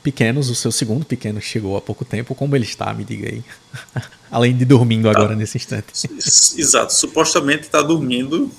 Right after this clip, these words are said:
Speaker 2: juntamente com a outra, mas estão todos bem. Por isso que, gente, se eu falar um pouco com a voz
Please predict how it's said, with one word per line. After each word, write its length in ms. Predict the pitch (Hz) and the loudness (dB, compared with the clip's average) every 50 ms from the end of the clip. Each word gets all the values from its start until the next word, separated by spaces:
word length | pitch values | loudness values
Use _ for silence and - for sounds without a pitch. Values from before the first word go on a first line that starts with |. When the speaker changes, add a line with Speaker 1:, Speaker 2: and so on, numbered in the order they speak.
| - - | -18 -14
Speaker 2:
juntamente 680 | 143 131 123 107 135 113 - - - 139 127 123 - 120 | -10 -8 -6 -4 -4 -6 -6 -8 -8 -6 -6 -6 -6 -10
com 120 | - - 135 | -8 -4 -2
a 100 | 135 127 | 0 0
outra, 420 | 123 123 123 131 131 - - 143 139 | 0 0 0 0 -2 2 0 0 4
mas 320 | 135 131 131 131 135 131 | 6 6 6 6 4 0
estão 300 | - - - - 131 127 | -6 -8 -4 -4 -6 -4
todos 360 | 127 135 135 139 139 151 151 139 | 0 0 0 2 2 2 0 2
bem. 280 | 123 120 107 - - - - - - _ | 4 4 4 4 2 -10 -18 -20 -20 _
Por 100 | - 127 123 | -2 2 2
isso 140 | 127 123 - | 2 2 2
que, 120 | - 135 | 0 2
gente, 260 | 127 135 127 113 104 - | 4 4 4 4 4 2
se 60 | - | -2
eu 40 | 117 | -2
falar 240 | - - 127 123 127 | 2 4 4 6 6
um 80 | 127 | 4
pouco 400 | 127 - - 123 - - - 127 - | 2 2 0 0 0 -2 -12 -10 0
com 60 | - 131 | 4 6
a 120 | 123 123 | 6 6
voz 640 | 117 120 123 120 123 123 120 120 117 - - - - | 4 4 4 6 6 6 6 4 2 0 -2 -4 -18